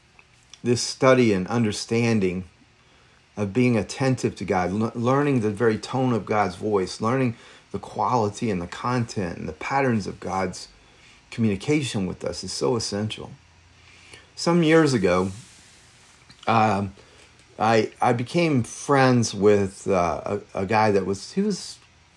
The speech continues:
maybe eight or ten years older than me. And he had, he had been very burned out in ministry and very, very hurt. Uh,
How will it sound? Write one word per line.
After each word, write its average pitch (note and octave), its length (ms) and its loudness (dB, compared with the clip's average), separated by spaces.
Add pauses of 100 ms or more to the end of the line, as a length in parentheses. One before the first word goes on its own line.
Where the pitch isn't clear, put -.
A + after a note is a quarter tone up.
(240)
maybe C3+ 300 2
eight A2+ 220 4
or A2+ 80 0
ten A#2 260 -2
years G#2+ 180 2
older G2+ 240 4
than F2+ 200 -2
me. E2 240 -6 (1080)
And B2+ 220 2
he E3 140 4
had, C3 220 0
he D#3 200 4
had E3 120 6
been C3+ 240 4
very D#3 380 6
burned C3 380 2
out A2+ 340 6
in G#2 220 -2
ministry G2 640 -4 (320)
and G2+ 420 -2
very, C3 560 2 (720)
very E3 220 4
hurt. B2+ 600 4 (840)
Uh, F#2+ 500 0